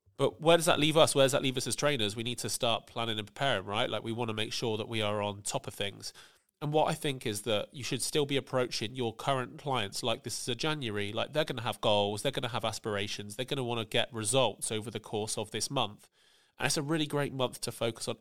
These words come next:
everything positive that you can. So with that in mind, I think every personal trainer right now should be working really super hard on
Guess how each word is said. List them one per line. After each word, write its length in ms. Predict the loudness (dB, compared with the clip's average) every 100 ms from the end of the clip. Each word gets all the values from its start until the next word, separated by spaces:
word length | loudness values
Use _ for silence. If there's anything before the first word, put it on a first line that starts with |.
| -4
everything 480 | -2 -2 -4 -6
positive 400 | -4 -4 -4 -6 -6
that 100 | -6
you 140 | -6
can. 600 | -12 -6 -2 -2 -4 -10 -16 _ _ _ _
So 200 | -2 2
with 80 | 4
that 140 | 4
in 120 | 2 0
mind, 460 | 2 2 -2 -8 -8
I 140 | -4 -2
think 260 | -4 -6 -2
every 280 | -2 -2 -4
personal 340 | -2 -2 -4
trainer 280 | -4 -4 -4
right 260 | -4 -4
now 160 | -4 -6
should 140 | -6
be 80 | -8
working 460 | -2 0 0 -4 -4
really 240 | 2 2
super 320 | 2 -4 -2 -2
hard 300 | 2 2 0
on 160 | -6